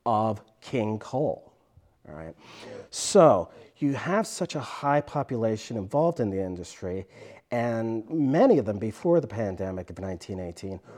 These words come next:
were well on their way to, uh, getting what is the scourge of the mining industry, of course, black lung disease. So with all that junk, all the soot, all the coal dirt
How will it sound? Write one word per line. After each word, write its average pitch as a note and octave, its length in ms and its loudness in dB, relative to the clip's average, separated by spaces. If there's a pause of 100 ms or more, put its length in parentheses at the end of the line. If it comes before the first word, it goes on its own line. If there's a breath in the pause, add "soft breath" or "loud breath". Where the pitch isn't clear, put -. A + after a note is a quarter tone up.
(200 loud breath)
were C3 120 0
well D#3 540 6
on C#3+ 260 2
their C3+ 180 2
way A2 520 0 (300)
to, A2 420 -6 (460)
uh, G#2+ 260 -6
getting A#2 500 0 (280 loud breath)
what C3+ 200 -2
is C#3 200 2
the G#2+ 100 -12
scourge G#3 480 4
of A#2+ 60 0
the G#2 80 0
mining F#2+ 300 -4
industry, F#2+ 680 -6 (960 loud breath)
of C#3+ 160 2
course, B2 400 0
black A2 460 0
lung G2 240 -4
disease. - 640 -16 (960 loud breath)
So C#3+ 640 4
with F3 500 6
all D#3+ 260 6
that C3+ 320 4
junk, A2 400 -2
all B2+ 160 2
the G#2+ 120 -4
soot, - 440 0 (340)
all A#2 200 -2
the G#2 100 -8
coal D#3+ 360 0
dirt G2 400 -4